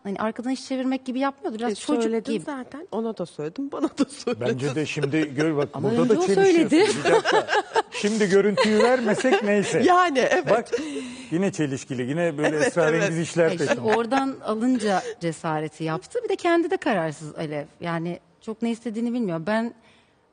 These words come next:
Speaker 1: Alev'i aslında daha çok hep, e, biraz baba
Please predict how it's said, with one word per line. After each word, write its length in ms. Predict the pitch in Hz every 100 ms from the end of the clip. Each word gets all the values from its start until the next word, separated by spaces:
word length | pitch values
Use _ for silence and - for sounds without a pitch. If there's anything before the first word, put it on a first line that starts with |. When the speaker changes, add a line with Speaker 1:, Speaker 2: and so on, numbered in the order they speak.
| -
Speaker 1:
Alev'i 340 | 202 233 233
aslında 440 | 220 - 240 240
daha 160 | 240 247
çok 240 | - 233
hep, 140 | 269 277 - -
e, 140 | 196 180 - _ _ _ _
biraz 380 | - 202 214 202 175
baba 480 | 196 208 240 226